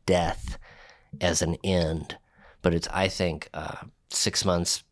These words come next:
after Easter, this maybe an inverted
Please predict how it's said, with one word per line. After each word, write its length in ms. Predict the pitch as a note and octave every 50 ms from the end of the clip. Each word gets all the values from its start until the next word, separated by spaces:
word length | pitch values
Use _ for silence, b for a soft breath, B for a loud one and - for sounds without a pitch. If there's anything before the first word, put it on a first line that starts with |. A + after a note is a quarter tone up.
| _ - -
after 480 | - F2 F2 E2 - - F2+ E2 D#2+
Easter, 480 | - D#2+ F#2+ G#2 - - - - E2 D#2+
this 340 | D2+ D#2+ E2 - - - - B B B B B B B B B B -
maybe 560 | - G2 G2 G2 F#2+ F#2 F2+ F2 D#2+ D#2+ - - -
an 140 | E2+ F#2 F2
inverted 960 | F2 F2 F2 E2+ F2+ F2+ F2+ F#2 F#2 G2 G2 F#2 F#2 F2 F2 E2 D#2+ -